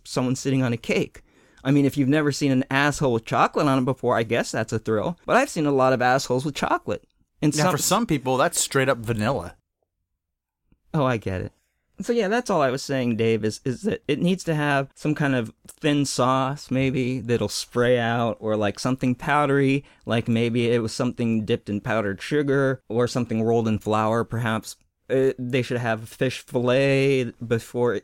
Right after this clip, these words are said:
Speaker 1: it's thrown in the hot oil, or maybe they should fart in hot oil while they're deep frying something. I don't know.
Speaker 2: That sounds dangerous.
Speaker 1: Dave, dangerous is my middle name.
Speaker 2: Danger's not your middle name.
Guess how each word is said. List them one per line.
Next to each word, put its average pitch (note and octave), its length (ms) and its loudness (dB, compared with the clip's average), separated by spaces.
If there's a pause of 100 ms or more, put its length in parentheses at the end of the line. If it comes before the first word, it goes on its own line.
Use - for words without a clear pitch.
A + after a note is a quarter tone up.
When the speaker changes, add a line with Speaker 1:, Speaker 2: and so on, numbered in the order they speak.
Speaker 1:
it's - 640 -4
thrown B2+ 200 2
in A#2+ 120 0
the A#2 100 0
hot A2 260 -2
oil, A2 240 0
or B2 160 2
maybe C3 340 2
they B2 160 2
should A#2 280 -2 (120)
fart A2+ 300 2
in A#2 100 -4
hot B2 320 -8
oil D#3 340 -4
while G2+ 280 0
they're G#2+ 100 2
deep A#2+ 240 0
frying B2 380 -2
something. F#2+ 340 -2
I A#2 120 0
don't - 260 -6
know. G2+ 160 -8 (640)
Speaker 2:
That C#3 200 0
sounds G#2+ 260 -2
dangerous. A2+ 560 -4 (560)
Speaker 1:
Dave, A#2+ 380 -2 (100)
dangerous G#2+ 380 0
is F#2 120 -4
my E2+ 140 0
middle F2+ 240 -4
name. F#2+ 320 -6 (180)
Speaker 2:
Danger's E3+ 340 0
not A2+ 180 -2
your G#2+ 100 -4
middle F#2 240 -6
name. G#2+ 320 -4